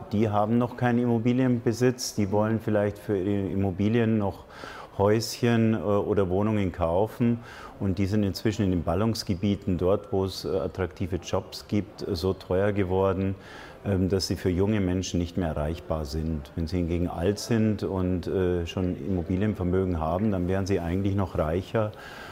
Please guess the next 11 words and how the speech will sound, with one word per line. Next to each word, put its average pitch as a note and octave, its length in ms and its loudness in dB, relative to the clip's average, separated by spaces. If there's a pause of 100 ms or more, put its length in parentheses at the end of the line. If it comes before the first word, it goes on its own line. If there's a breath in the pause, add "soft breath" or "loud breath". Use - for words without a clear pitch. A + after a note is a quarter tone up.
(140 loud breath)
äh, A#2+ 80 -2
und G2+ 320 0
schwimmen, G#2 560 2
äh, G#2 140 -4
mit, F#2+ 500 -2
äh, G2 400 2
mit F2+ 300 -2
dieser F2+ 220 0
Vermögenspreisblase E2+ 1200 -2
nach D2 180 -4
oben. D#2 400 -4